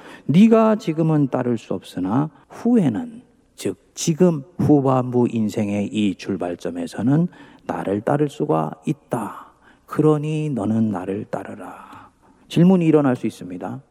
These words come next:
공간복음에서는 초입에 예수님이 "나를 따르라." 명령하셨는데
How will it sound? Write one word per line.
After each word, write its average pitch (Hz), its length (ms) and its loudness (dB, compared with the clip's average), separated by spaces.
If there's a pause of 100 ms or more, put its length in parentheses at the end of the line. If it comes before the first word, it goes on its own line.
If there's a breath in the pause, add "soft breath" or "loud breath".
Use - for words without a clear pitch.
(140)
공간복음에서는 180 1200 2 (100)
초입에 226 800 4
예수님이 143 560 0
"나를 113 320 -2
따르라." 113 380 -2
명령하셨는데 101 1000 0